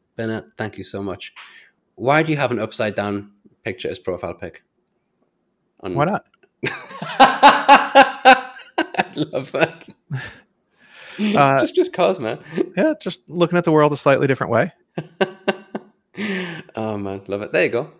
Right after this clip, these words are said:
Speaker 1: I can live with that answer. I thought it was gonna be something, like, really, like, like, deep or philo-, philosophical about, I'm not, like, calling for help or whatever, but no, just, just 'cause.
Speaker 2: Yeah.
Speaker 1: I like it. Happy with that, Bernard? There you go. Love it.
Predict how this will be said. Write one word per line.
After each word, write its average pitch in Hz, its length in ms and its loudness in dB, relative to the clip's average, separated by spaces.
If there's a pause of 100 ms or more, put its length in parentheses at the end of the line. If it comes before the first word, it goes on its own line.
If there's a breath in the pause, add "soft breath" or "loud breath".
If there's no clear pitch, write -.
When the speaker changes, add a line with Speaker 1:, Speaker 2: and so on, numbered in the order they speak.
(160)
Speaker 1:
I 135 60 -10
can 131 120 -10
live 117 100 -2
with 98 60 -8
that 95 120 -6
answer. 120 320 -10 (240 soft breath)
I 139 80 -2
thought 180 80 4
it - 20 6
was 165 100 0
gonna 160 100 -4
be 151 80 -2
something, 131 240 -4
like, 120 160 -2
really, 117 160 -8
like, 107 200 -8
like, 107 220 -10
deep 120 220 -6
or 98 120 -8
philo-, 98 320 -12
philosophical 107 680 -6
about, 92 320 -6
I'm 95 100 -10
not, 92 180 -12
like, 92 160 -10
calling 98 280 -6
for - 80 -14
help 110 320 -8
or 95 160 -8
whatever, 101 320 -6
but 92 180 -10
no, 135 240 -6
just, - 180 -12 (440)
just - 160 -12
'cause. 92 260 -8 (760)
Speaker 2:
Yeah. - 60 -4
Speaker 1:
I - 20 0
like 107 180 -2
it. - 140 -8 (600)
Happy 139 180 -8
with 139 80 0
that, 147 140 -4
Bernard? 147 280 -4
There 95 120 -8
you 90 60 -10
go. 85 300 -12
Love 92 160 -12
it. - 140 -14